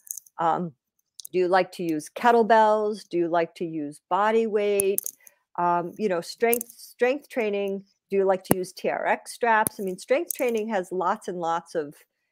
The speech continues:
potential activities. And I think finding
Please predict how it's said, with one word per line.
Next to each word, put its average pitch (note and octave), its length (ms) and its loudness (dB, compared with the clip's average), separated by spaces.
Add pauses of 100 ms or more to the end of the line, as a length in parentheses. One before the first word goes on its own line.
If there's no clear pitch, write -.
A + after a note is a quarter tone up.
(280)
potential F3 760 0 (460)
activities. F3 840 2 (120)
And E3+ 400 0 (880)
I G3 120 2
think B3 260 6
finding G3+ 680 4